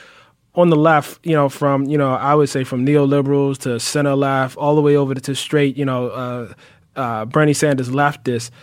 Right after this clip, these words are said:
the notion of, of, of, um, people being divorced from their own interests. And that is that, you know, big, powerful institutions, in this case, the nexus or the universe of Fox News and, and, and Rush Limbaugh and talk radio,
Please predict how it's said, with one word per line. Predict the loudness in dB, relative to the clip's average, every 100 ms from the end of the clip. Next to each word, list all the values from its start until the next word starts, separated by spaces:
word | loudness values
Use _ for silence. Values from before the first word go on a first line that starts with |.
| -20 -20 _
the | 2 4
notion | 6 6 4
of, | 0 0
of, | -2 -2
of, | -2 0
um, | 2 2 2 -2 -6
people | -4 2 6 6 6
being | 2 -2 2 2 2
divorced | 0 2 2
from | 0 0
their | 0
own | 0 -2
interests. | -2 -2 -4 -8 -10 -18 _ _ _ _ _
And | 0
that | 4 4
is | 4 4
that, | 4 4 2
you | 0
know, | -2
big, | 0 4 6 4 2 -4
powerful | 0 4 4 2 -2
institutions, | -2 -4 -2 2 2 0 0
in | 4
this | 2 4
case, | 2 2 0 -8 _ _ _ _
the | -4
nexus | 0 0 -2 -2
or | -2
the | 0
universe | 2 2 -2
of | -6
Fox | 0 2 2 0
News | -2 -2 -2 -4
and, | -6
and, | -6 -8
and | -4 -4
Rush | -2 -2 -2
Limbaugh | -4 -2 -2 -2
and | -4
talk | -4 -4
radio, | -2 0 0 0 -2